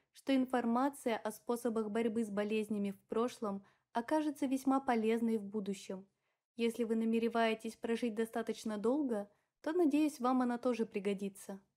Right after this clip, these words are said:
И не бойтесь, что вам придется взять еще что-нибудь выпить.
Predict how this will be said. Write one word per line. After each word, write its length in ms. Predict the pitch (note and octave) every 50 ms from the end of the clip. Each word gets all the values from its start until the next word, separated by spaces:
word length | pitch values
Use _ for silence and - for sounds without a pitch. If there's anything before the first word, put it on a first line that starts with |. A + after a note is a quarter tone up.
| _ _ _ _ -
И 60 | B3+
не 160 | B3+ B3+ B3+
бойтесь, 420 | A3+ C4 C#4+ E4 E4 - D4 C#4
что 160 | - - C4 A#3
вам 180 | A#3 A#3 A3+
придется 460 | A3+ A#3 A#3 G#3 A#3+ A#3+ A#3 - A3+
взять 320 | G#3 G3+ G3+ A#3+ C4+ C4+ -
еще 320 | B3+ A3+ G#3+ - A3+ A3+
что-нибудь 520 | A3+ - - A3+ G#3+ A3 G#3+ G3 G#3 - G#3
выпить. 500 | F#3+ G#3 G3+ G3+ - F#3+ - - -